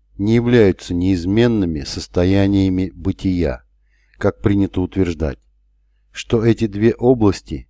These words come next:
часто взаимодействуют способами, не сразу уловимыми,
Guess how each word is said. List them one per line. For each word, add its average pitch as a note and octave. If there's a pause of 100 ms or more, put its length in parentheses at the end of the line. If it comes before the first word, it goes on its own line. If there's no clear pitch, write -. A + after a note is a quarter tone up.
(140)
часто A2+
взаимодействуют F#2
способами, E2 (460)
не G#2
сразу G#2
уловимыми, G2